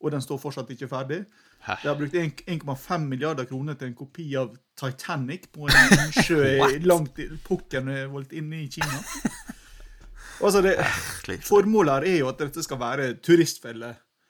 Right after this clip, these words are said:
Speaker 1: Eh, problemet er at det trekker, altså det er svindyrt, det trekker penger vekk fra nødvendige investeringer i boforhold og samferdsel og næringsvirksomhet, og,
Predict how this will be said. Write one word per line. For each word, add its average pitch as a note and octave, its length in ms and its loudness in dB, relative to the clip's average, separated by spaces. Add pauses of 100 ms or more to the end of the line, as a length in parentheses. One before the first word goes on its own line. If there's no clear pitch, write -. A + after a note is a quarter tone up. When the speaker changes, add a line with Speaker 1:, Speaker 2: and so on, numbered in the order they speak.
(380)
Speaker 1:
Eh, D3 260 -2
problemet D#3+ 680 2
er F3+ 160 -2
at C3 140 -6
det C#3 180 -8
trekker, A#2+ 680 -6 (180)
altså C#3+ 200 -20
det C#3+ 120 -8
er C3+ 80 -8
svindyrt, F3 520 0
det C#3+ 160 -10
trekker D3 260 -12
penger D3+ 400 -6
vekk D#3 240 -10
fra C3 240 -8
nødvendige C3+ 640 -6
investeringer C3+ 720 -6
i C#3 240 -10
boforhold C3 680 -10
og C3+ 80 -10
samferdsel C3+ 680 -10
og C3+ 120 -8
næringsvirksomhet, C#3 800 -4 (760)
og, E3 320 2